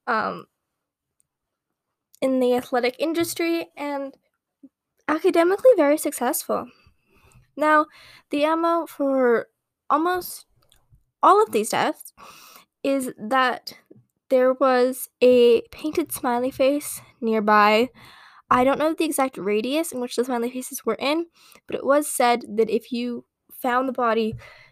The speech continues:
if you looked around close enough, you would find a graffitied smiley face somewhere. Now, all of these people were, were drowned,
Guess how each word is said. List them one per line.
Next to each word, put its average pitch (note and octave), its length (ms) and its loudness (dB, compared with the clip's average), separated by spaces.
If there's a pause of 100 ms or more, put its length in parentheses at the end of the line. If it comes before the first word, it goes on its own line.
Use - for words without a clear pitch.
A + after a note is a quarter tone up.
if - 100 -6
you C#4 80 6
looked D4+ 200 6
around C4+ 320 6
close A#3 280 0
enough, A3 280 -4
you A#3+ 220 -2
would B3 180 0
find A3 360 2
a - 80 0
graffitied A3 460 -2
smiley D#4 320 0
face C#4 400 -4
somewhere. - 460 -2 (1300)
Now, C4+ 320 0
all C#4 240 4
of D4+ 80 0
these D4 140 -2
people C4 360 -2 (100)
were, B3 540 0
were C#4 480 6 (100)
drowned, A#3+ 800 2